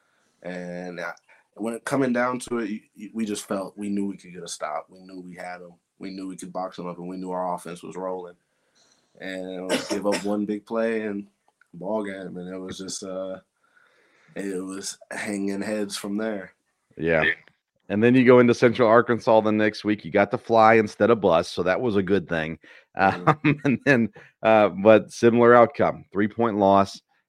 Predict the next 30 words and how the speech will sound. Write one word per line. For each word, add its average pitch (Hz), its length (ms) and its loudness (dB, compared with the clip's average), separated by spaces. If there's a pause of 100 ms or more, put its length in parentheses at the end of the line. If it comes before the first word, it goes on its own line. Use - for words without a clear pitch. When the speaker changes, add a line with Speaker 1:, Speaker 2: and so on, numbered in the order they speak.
Speaker 2:
uh, 82 200 -6
twenty-four 107 540 -2
twenty-seven. 98 640 0
There 98 140 2
were 95 80 0
still 117 560 4 (320)
slim 147 440 2
hopes 135 500 6
of 117 260 2
playoffs, 117 760 4 (100)
um, 90 720 0
uh, 92 240 -2
at 92 140 -4
that 104 260 2
point, 107 360 -2 (400)
and 90 400 2
it 101 80 4
would, 95 260 -2
you 92 80 -12
still 107 240 2
would 95 160 2
have 90 80 -4
needed 87 320 -4
several 98 300 2
things 92 240 -2
to 92 80 -12
fall 95 260 0
your 85 140 -4
way. 87 300 0
But, 78 260 -4